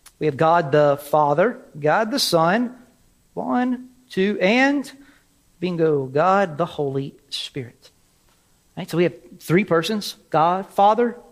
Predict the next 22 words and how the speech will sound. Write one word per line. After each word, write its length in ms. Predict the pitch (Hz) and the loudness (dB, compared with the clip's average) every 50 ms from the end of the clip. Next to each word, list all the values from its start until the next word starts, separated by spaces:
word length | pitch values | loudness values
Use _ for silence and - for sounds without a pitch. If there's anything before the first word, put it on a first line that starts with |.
| - _ _ _ _ - - | -20 _ _ _ _ -10 -4
Son, 340 | - 160 160 156 165 165 156 _ | -2 0 0 0 -2 -6 -10 _
Holy 220 | - 143 143 147 151 | -8 -8 -8 -8 -8
Spirit. 420 | - - - 139 127 123 127 127 _ _ _ _ _ _ _ _ _ _ _ _ _ _ _ _ _ _ _ _ _ _ _ _ _ | -12 -16 -14 -14 -14 -16 -16 _ _ _ _ _ _ _ _ _ _ _ _ _ _ _ _ _ _ _ _ _ _ _ _ _ _
But 140 | - 190 - - | -4 -4 -2 2
each 280 | 254 269 269 254 - - | 2 2 2 0 -4 -2
person 480 | - 269 277 269 - - 214 196 202 | 0 0 2 2 2 2 2 2 2
is 360 | 202 180 175 180 185 175 - - - - - - - - | 4 4 4 4 4 2 -2 -6 -10 -14 -20 -20 -20 -20
fully 760 | - - - - - - - 302 294 285 269 285 277 247 185 | -20 -18 -16 -16 -6 0 2 4 4 4 4 2 2 0 2
God, 720 | 151 233 285 254 160 127 123 123 127 139 165 214 214 180 - _ _ _ _ _ _ _ _ _ _ _ _ _ _ _ | 2 2 2 2 2 2 0 0 0 0 -2 -2 -4 -8 -14 _ _ _ _ _ _ _ _ _ _ _ _ _ _ _
and 200 | - 196 226 233 226 | 0 2 2 4 4
there 180 | 220 226 233 | 4 4 4
is 720 | - 170 165 180 202 208 226 240 233 - - - - - - _ _ _ _ _ _ _ _ _ _ _ _ _ _ _ _ _ _ _ _ _ _ _ _ _ | 4 4 6 8 6 6 6 4 0 -4 -6 -6 -6 -8 -12 _ _ _ _ _ _ _ _ _ _ _ _ _ _ _ _ _ _ _ _ _ _ _ _ _
one 680 | 160 143 185 220 233 196 165 143 135 131 135 139 127 - _ - _ _ _ _ - | -4 -2 0 0 2 0 0 -2 -2 -4 -6 -8 -12 -16 _ -20 _ _ _ _ -6
God. 420 | 123 135 139 117 107 95 95 - - - - _ _ _ _ _ _ _ _ _ _ _ _ _ _ _ _ _ _ _ _ _ | -2 -2 -2 -2 -2 -8 -14 -16 -18 -20 -20 _ _ _ _ _ _ _ _ _ _ _ _ _ _ _ _ _ _ _ _ _
So 160 | - 170 160 | 0 2 4
that's 380 | 170 170 165 180 180 - - - | 4 4 2 0 -4 -8 -12 -10
key. 360 | - - 285 226 160 139 - - - | -6 -4 -4 -4 -4 -6 -12 -6 0
Each 280 | 208 - - - - | 0 0 0 0 -2
person 360 | - 220 208 208 208 - 220 190 | 0 2 2 2 2 0 0 0
is 120 | 170 - | 0 -2
fully 400 | - - - - 180 214 294 277 | -4 -4 0 2 2 4 4 2
God, 420 | 185 170 147 127 127 143 165 - | 2 2 2 0 -2 -4 -8 -10